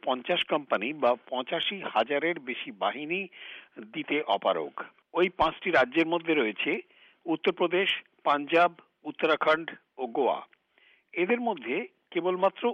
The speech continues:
উত্তরপ্রদেশেই ছয় বা সাত পর্বে ভোট হবে, অন্যান্য চার রাজ্যে একদিনেই। উত্তরপ্রদেশেই পাঁচশো থেকে ছশো কোম্পানির নিরাপত্তা বাহিনীর প্রয়োজন। প্রয়োজনীয় সংখ্যক বাহিনী ছাড়াই নির্ঝঞ্ঝাটে নির্বাচন করা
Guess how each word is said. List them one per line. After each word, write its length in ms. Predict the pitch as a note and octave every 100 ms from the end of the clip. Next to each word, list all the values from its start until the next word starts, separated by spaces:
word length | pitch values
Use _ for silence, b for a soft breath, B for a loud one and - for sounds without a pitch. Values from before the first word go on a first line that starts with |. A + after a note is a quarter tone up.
| -
উত্তরপ্রদেশেই 920 | D3 - F3+ F3 F#3 A#3 - A#2+ G#2 - b -
ছয় 320 | - D#3+ G3+
বা 160 | F#3 F#3+
সাত 300 | - C3 C3 -
পর্বে 440 | D#3+ D3+ D#3+ D3 - G#2+
ভোট 320 | F#2+ C#3+ A#2
হবে, 280 | A#2 G2+ F3+ - B B B F3
অন্যান্য 400 | F#3 A#3 A3 F3
চার 340 | - C3+ C3
রাজ্যে 400 | G2 F2+ C#3 F3+ - -
একদিনেই। 600 | C3+ A2+ G2 E2 C2 - _ _ _ B B B B B B
উত্তরপ্রদেশেই 800 | G#3+ - B3 B3+ A#3 A3 B3 F#3+ B3 -
পাঁচশো 360 | E3 E3 A3
থেকে 240 | G#3 F#3+ G3+
ছশো 480 | - C3+ E3 A3+
কোম্পানির 520 | G3 D#3+ C#3 D#3 E3 G3+
নিরাপত্তা 560 | C#3 C#3 C#3 C3+ D3+
বাহিনীর 420 | B2+ G#2+ A2 A2
প্রয়োজন। 600 | F#2+ - A#2+ G#2 F#2 - - _
প্রয়োজনীয় 540 | - G3+ A3 B3 B3 A#3+
সংখ্যক 400 | A3 G#3+ A3 G#3
বাহিনী 440 | - B2 F3+ F#3+
ছাড়াই 640 | - - A2 A#2+ F#3 G2+ -
নির্ঝঞ্ঝাটে 680 | C3+ D3 - F#3+ E3+ F3 F#3
নির্বাচন 560 | C3+ A#2+ C3 C#3+ E3 D#3
করা 240 | D#3